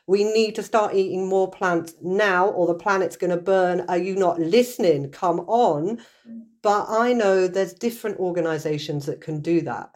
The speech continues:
who do that very well. And certain sections of society will listen and be moved by that.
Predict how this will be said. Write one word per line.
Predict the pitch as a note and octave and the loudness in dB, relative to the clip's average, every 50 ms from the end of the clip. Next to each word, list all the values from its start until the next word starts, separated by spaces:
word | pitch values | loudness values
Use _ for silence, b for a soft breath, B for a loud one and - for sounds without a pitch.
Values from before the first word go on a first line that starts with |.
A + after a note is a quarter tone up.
| _ | _
who | - E3 | -8 -8
do | D3+ C#3 E3 F3 F#3 | -6 -2 0 0 2
that | F3 D#3+ - C#3 - | 0 -2 -2 -4 -6
very | E3 D3+ D3+ C#3+ | -4 -4 -4 -4
well. | D3 D3 E3+ E3 D#3+ B2+ - - - G#1 - - b b b b b b b b | -4 -2 0 0 0 0 -4 -8 -12 -14 -18 -20 b b b b b b b b
And | F3+ E3 D#3+ D#3+ D#3+ D#3 D3+ | 0 2 2 2 0 -2 -4
certain | D#3 - - - B3+ B3 B3 - G3 G3+ F#3+ | -8 -6 0 4 4 4 4 4 0 -4 -4
sections | - A3 - - - - F3 E3 | -4 -4 -6 -6 -6 -6 -4 -4
of | E3 D#3+ | -4 -6
society | - - E3 - - F#3+ F#3+ F#3 F3 - - E3+ E3 | -6 -8 -10 -6 -6 -4 -2 -2 -4 -4 -6 -6 -6
will | E3 D#3 D#3 D#3+ | -4 -4 -4 -2
listen | D#3+ F3 A3+ A3+ - - - C#3+ C#3 | 0 0 -2 -2 -2 -4 -6 -6 -6
and | C#3+ D3 D3 D3 | -6 -6 -6 -6
be | C#3 D#3+ D#3 | -6 -6 -4
moved | D#3+ E3 F3+ G#3 A#3 A3+ A3+ - | -2 -2 0 0 -2 -2 -6 -6
by | - C#3+ C#3 C3+ | -4 -2 -2 -2
that. | C3 C3 B2+ C#3 F3 F#3+ - | -2 -4 -4 -4 -4 -6 -8